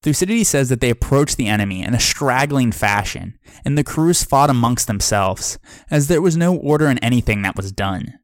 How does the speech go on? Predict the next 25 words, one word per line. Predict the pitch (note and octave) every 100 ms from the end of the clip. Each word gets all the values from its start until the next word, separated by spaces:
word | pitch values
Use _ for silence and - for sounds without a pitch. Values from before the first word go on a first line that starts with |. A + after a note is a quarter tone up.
| _ _ _ _ -
So | -
sensing | C#3+ E3 F3 G#3
their | E3+ C3+
confusion, | A#2 - A2+ G2 F2+ - - -
the | A#2+
Peloponnesians | C#3 D#3 D#3+ D3+ C#3 A#2+ A#2
decided | A2+ B2 B2+ A#2+
to |
place | - B2+ B2 -
only | C3 A#2+
twenty | - C3+ D3 D#3+
ships | - C3+ A2+ -
against | B2 A#2+ A#2 -
their | A#2+
sixty, | G#2 A#2+ A2 - F2 - _ - - -
and | C3
sent | D#3 D3+
their | D3 C#3
other | C3 D3 C3+
thirty-three | - C3 B2 A2+ - A2 G2 - -
against | A#2 C#3+ -
the | C3
twelve | - C#3 C3 C3
Athenian | A#2 A#2 A2 G2 F#2+
ships. | - F#2 - -